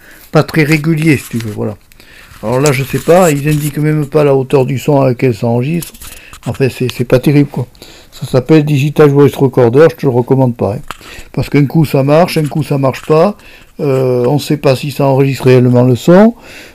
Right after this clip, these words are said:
euh, des fois, alors le problème c'est qu'après, selon les formats que ça emploie, ça passe pas toujours, euh, c'est pas évident. Après, il faut rechercher les pistes son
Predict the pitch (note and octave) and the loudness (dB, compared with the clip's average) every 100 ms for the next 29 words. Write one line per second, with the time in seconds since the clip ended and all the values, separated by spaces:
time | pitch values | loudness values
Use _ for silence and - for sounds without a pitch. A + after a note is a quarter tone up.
0 | - C#3+ C#3 C#3+ C3+ C3+ A#2+ A#2+ B2 D#3+ | -2 2 4 4 4 4 4 4 4 2
1 | B2+ F#3 C#3+ C#3 C#3+ D#3 D#3 D3 A#2 B2 | 2 4 6 6 4 6 6 4 2 0
2 | B2+ - C#3+ - D3 C#3+ C3 D3 C3+ D3+ | 2 4 4 4 2 4 4 4 4 4
3 | B2+ B2+ C3 C3+ B2 D3 C#3+ B2+ _ - | 2 0 0 0 2 4 4 2 _ -20
4 | - - - - C3+ C3+ - C3+ B2+ - | -20 -20 -6 -2 2 2 2 0 0 2
5 | C#3+ D3 C#3+ B2 G#2+ G2 F#2+ G#2+ - - | 4 6 4 4 2 2 0 -4 -10 -6
6 | B2+ C#3 B2+ B2+ C3+ F3 A3+ - - - | -2 0 0 0 2 4 2 -2 -20 -20
7 | - - - A#2+ D#3+ C3+ D3 A#2+ D3 A#2 | -20 -12 -8 -2 0 0 0 0 0 2
8 | D3+ C#3 B2 C#3+ - C#3+ - D#3 B2+ | 2 2 2 -2 0 0 4 2 2